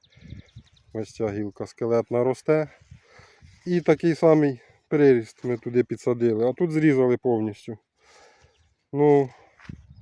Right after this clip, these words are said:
Мало би бути, тут уже приріст такий два метри, да? Як казали, що треба розгонити.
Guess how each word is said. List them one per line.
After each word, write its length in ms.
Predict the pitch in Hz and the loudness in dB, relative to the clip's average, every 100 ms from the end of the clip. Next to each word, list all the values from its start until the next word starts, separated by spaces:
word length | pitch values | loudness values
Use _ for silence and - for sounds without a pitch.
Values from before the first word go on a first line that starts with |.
| - - - - - | -20 -18 -18 -18 -4
Мало 300 | 135 139 135 | 0 2 2
би 140 | 135 | 0
бути, 600 | 135 139 135 139 123 - - | -4 -6 -4 -6 -6 -14 -12
тут 160 | - 127 | -12 -8
уже 200 | 127 127 | -4 -2
приріст 400 | 135 127 123 - | 0 -2 -2 -12
такий 240 | - 131 | -10 -8
два 180 | 120 127 | -4 -2
метри, 400 | 143 143 113 104 | -2 -4 -6 -6
да? 240 | 107 113 - - | -6 -8 -14 -20
Як 120 | 107 _ | -20 _
казали, 460 | - 98 101 95 95 | -16 -12 -10 -12 -14
що 200 | - 107 _ _ _ _ _ _ _ | -20 -20 _ _ _ _ _ _ _
треба 340 | - 117 110 110 | -6 -4 -4 -4
розгонити. 800 | 117 113 110 117 110 107 110 | -4 -6 -4 -4 -4 -10 -16